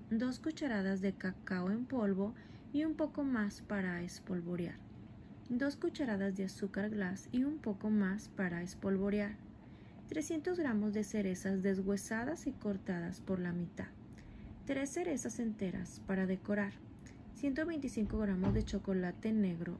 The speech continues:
rallado. Procedimiento: uno.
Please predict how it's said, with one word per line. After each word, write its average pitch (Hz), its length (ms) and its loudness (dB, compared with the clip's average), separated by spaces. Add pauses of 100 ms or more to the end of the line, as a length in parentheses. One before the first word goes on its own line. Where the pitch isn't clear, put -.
(120)
rallado. 185 500 0 (720)
Procedimiento: 208 960 2 (320)
uno. 185 260 4